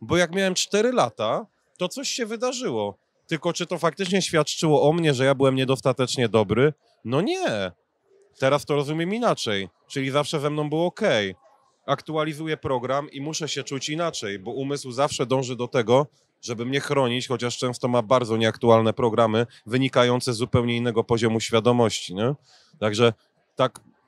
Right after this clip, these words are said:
w obszernym, w obszernym wytłumaczeniu dla mnie tym jest hipnoza i na sam koniec jest też dla mnie narzędziem, którego, które uważam, że każdy powinien znać.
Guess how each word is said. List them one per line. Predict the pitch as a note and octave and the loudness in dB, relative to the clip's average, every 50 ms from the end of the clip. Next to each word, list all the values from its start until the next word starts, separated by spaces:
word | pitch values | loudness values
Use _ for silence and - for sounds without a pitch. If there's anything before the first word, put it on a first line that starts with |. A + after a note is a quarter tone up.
| _ _ _ | _ _ _
w | |
obszernym, | - D#3 C#3+ - - F#3 E3 D#3+ D#3 D#3 D3+ D3 D#3 D3+ A#2 | -12 -10 -8 -2 2 4 4 4 4 4 2 2 2 -2 0
w | B2 | 2
obszernym | C#3+ C3+ - - - D#3 D3 D3 D3 C#3+ C#3 C#3 B2+ A#2 A#2 | 2 2 2 2 2 2 2 0 -2 -4 -4 -6 -8 -6 -6
wytłumaczeniu | C3+ - - C#3+ C#3 C3+ C3 - - C#3 C3+ C3+ B2 | -6 -6 -4 -2 -2 -2 -2 -2 -4 -6 -6 -6 -6
dla | G#2 C3+ C#3 C3+ | -2 -2 0 0
mnie | C3+ C3 B2+ | 0 -4 -6
tym | - C#3+ B2+ | -6 -8 -6
jest | B2 A#2 A2+ - - - _ _ _ _ _ _ _ _ | -6 -8 -8 -10 -14 -20 _ _ _ _ _ _ _ _
hipnoza | - - C#3 - - D3 D3 C#3+ C3 C#3 C#3+ C#3 C3 - _ _ _ _ | -8 -8 -8 -6 -2 0 0 2 2 2 2 2 0 -2 _ _ _ _
i | B2 C3 C3 C3 B2+ - | -8 -6 -6 -6 -8 -6
na | - C3 C3 B2+ | -2 -2 -2 0
sam | - D3 C#3 C3 | 0 -2 -4 -2
koniec | - D3 C#3 C#3 C#3 C#3 C3 - - - _ _ _ _ _ _ _ | -2 -2 -2 0 -2 -4 -6 -8 -14 -20 _ _ _ _ _ _ _
jest | A#2+ C3 B2+ - | -2 -2 2 2
też | C#3 B2+ G#2 | 2 2 4
dla | A2+ C3+ C3+ | 4 4 4
mnie | C3+ C3+ C3 | 4 4 2
narzędziem, | C3 C3 C3 A#2+ C#3 D3 D3 C#3 A2+ C3 C3 C#3 E3 F3 - _ _ _ _ _ _ _ _ _ _ _ _ _ _ _ _ _ _ _ _ _ _ | 2 2 2 2 2 0 0 0 2 2 2 2 2 -2 -8 _ _ _ _ _ _ _ _ _ _ _ _ _ _ _ _ _ _ _ _ _ _
którego, | - - C3+ C3 C3+ C3+ C3 B2+ A2+ C3 C3 C3 C3 B2+ - | -8 -4 0 2 4 4 4 4 2 2 2 2 2 0 -2
które | - - C#3 C3 C3 B2+ | -6 -6 -2 0 0 0
uważam, | A#2+ C3 A#2+ C#3+ C#3 C#3 C3 B2 | 0 2 2 2 2 2 0 -2
że | A2+ B2 | -2 -4
każdy | - - D3+ C#3+ C3+ A#2 B2 B2+ | -2 2 2 2 2 0 -4 -6
powinien | - - A#2+ A#2 B2+ B2+ A#2+ A#2+ | -4 -4 -4 -2 -2 -2 -4 -4
znać. | A2 A2 A#2 G#2+ G2 F#2 - - - - | -4 -4 -4 -2 -2 -2 -4 -10 -14 -16